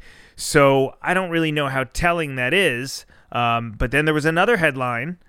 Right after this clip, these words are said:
uh, during the day, two of them today during the day, one out of Germany. Germany's Vice Chancellor and Economics Minister Robert Habeck said on Sunday that Europe may be on the verge of war.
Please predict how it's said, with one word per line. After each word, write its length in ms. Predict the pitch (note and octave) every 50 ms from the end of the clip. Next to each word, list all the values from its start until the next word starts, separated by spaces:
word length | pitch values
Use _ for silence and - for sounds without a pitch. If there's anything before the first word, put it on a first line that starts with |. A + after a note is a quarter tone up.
| _ _ _ _ _
uh, 220 | - A#2+ A#2+ A#2+ A#2
during 400 | A#2 A2+ C3+ C3+ C3+ C3+ C3 B2+
the 80 | B2
day, 540 | A#2 A#2 D3 E3+ F#3 E3+ C3+ A#2+ B2+ C3+ -
two 220 | - - G3 A#3 A#3+
of 80 | F#3+
them 200 | C#3 C3+ B2 A#2+
today 380 | A2+ - B2+ A#2+ A2+ G#2+ G#2+ A2+
during 240 | A2 A#2 A#2 A#2 A#2
the 80 | A#2
day, 340 | A2 A2 A2+ G#2+ G#2 G#2 A2+ - - - - _ - _ -
one 300 | - B2+ C#3+ F#3 G3 G3
out 160 | F#3+ F#3 F3
of 80 | D3+ B2
Germany. 560 | - C#3+ D3+ C#3+ C3 B2 A2+ A2+ C3+ E3+ - _ _ _ _ _ _ _ _ _ -
Germany's 520 | - - D3 D#3+ E3 E3 E3 D#3+ D3 - D#3 - _
Vice 480 | - B2 A2+ C#3+ D#3+ F#3 F#3+ - - - - _
Chancellor 540 | - - F3 D#3+ D#3 D3+ - - D#3 D3+ D3+
and 280 | C#3+ - D3+ C#3 C3
Economics 580 | - C#3+ D3+ - D#3 D3 C#3+ D3 D3 D3 C3+ -
Minister 540 | C#3 C#3+ C#3 C#3 B2 - C#3+ C#3 C3+ C3+ B2 -
Robert 420 | A2+ A2+ A#2+ C3+ C#3+ D#3+ D#3+ C3+
Habeck 640 | A#2 - - D3 D#3+ D#3+ C3 A#2 G2+ - - - - - - - - - _
said 260 | - - - D#3+ D3+
on 160 | C#3+ C#3 C3+ B2+
Sunday 320 | - D3+ D3 C#3+ C#3 C#3+
that 160 | C3 C3 B2+
Europe 520 | A2+ B2 B2+ C3 D#3+ F3+ F3+ E3 - - -
may 200 | C#3 C#3 D3 D3+
be 160 | C#3+ D3+ D3+
on 140 | C#3+ C#3+ C#3
the 80 | C#3 C3
verge 400 | A#2 A2 C3+ C#3+ D3 C#3 A#2+ C#3+
of 240 | - - C#3 A#2 A2
war. 600 | A#2 A2+ A#2+ D3+ F#3 G3 D#3+ G2 G2+ C3 D3+